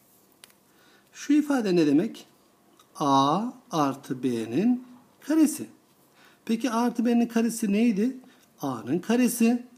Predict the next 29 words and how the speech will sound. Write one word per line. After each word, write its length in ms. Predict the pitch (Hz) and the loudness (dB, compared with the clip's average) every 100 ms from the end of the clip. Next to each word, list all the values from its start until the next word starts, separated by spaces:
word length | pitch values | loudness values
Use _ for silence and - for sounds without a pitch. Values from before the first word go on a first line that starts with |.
| _ - | _ -8
artı 360 | 156 147 147 - | -6 -6 -6 -8
iki 400 | - - 214 220 | -8 -10 -8 -4
A 320 | 220 226 226 | -2 0 -2
B 180 | 247 262 247 - _ _ 180 | -4 -4 -6 -14 _ _ -2
artı 520 | 175 170 - 254 170 | -2 -2 -4 -2 2
B'nin 320 | 175 180 247 | 4 4 2
karesi. 460 | 247 214 135 - - - _ _ _ - - - | 2 0 0 -6 -14 -20 _ _ _ -20 -20 -6
A'nın 200 | 165 202 | -2 2
üzeri 320 | 240 247 247 | 2 2 0
gittikçe 380 | 214 - - 247 | -2 -8 -6 -4
azalacak. 580 | 208 185 196 160 170 180 | -2 2 2 2 -2 0
A 160 | 170 | 0
üzeri 220 | 156 156 151 | 2 0 -2
iki, 360 | 139 127 170 - | -2 -6 -6 -4
A 120 | 170 | -4
üzeri 340 | 156 156 123 | 0 0 0
bir 140 | 143 202 - _ - | -2 -4 -10 _ -6
şeklinde. 440 | 165 - 175 185 | -2 -2 -4 -4
B'nin 180 | 196 214 | 0 0
üzeri 320 | 190 196 180 | 2 0 0
de 180 | 208 240 185 | -4 -6 -4
B 100 | 185 | -2
üzeri 360 | 175 180 165 | -2 -4 -4
bir, 160 | 190 190 | -4 0
B 80 | 185 | 2
üzeri 300 | 170 165 147 | 4 2 2
şeklinde 520 | 156 - 175 214 240 | -2 -2 -2 -4 -2
arttı. 440 | 196 170 - 123 - _ - - - - _ _ | -4 -4 -8 -12 -12 _ -20 -20 -20 -20 _ _
Peki 600 | - 254 - 196 135 120 | -4 -2 0 0 0 -2